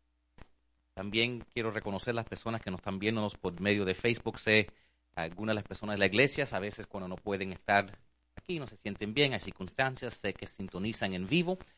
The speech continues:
Y sé que también que este mensaje, eh, llega a partes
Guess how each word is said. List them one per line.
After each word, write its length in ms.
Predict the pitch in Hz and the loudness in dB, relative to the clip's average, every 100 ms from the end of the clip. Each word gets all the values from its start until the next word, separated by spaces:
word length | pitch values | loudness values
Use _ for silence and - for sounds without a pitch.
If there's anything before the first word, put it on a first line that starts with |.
| _ _ | _ _
Y 60 | 165 | 0
sé 180 | - | 4
que 120 | 175 175 | 6 6
también 340 | 143 135 131 | 4 2 0
que 80 | 123 | -2
este 140 | - | -4
mensaje, 560 | 107 107 - 123 120 110 - _ _ | -2 0 4 6 6 0 -4 _ _
eh, 380 | 101 101 92 90 | 0 2 2 0
llega 500 | 92 110 117 117 113 - - _ _ - | 2 6 8 8 6 0 -20 _ _ 4
a 240 | 95 90 - - | 6 6 2 6
partes 760 | - 123 127 - - 120 - | 12 12 12 4 -4 -4 -4